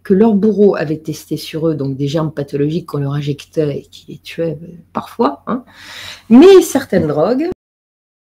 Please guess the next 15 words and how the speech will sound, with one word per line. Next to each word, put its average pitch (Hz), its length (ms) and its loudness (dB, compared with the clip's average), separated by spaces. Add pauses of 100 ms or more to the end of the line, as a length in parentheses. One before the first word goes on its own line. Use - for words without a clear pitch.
pour 240 140 2
qu'on 247 180 6
étudie 262 760 2
leur 175 240 -2
comportement 240 800 -4
et 156 80 -4
leurs 151 160 -4
réactions. - 640 -8 (800)
Certaines 247 400 4
avaient 196 200 8
été 196 180 2
reçues 196 360 0
en 165 80 0
dose 151 300 -4
massive, 208 680 -4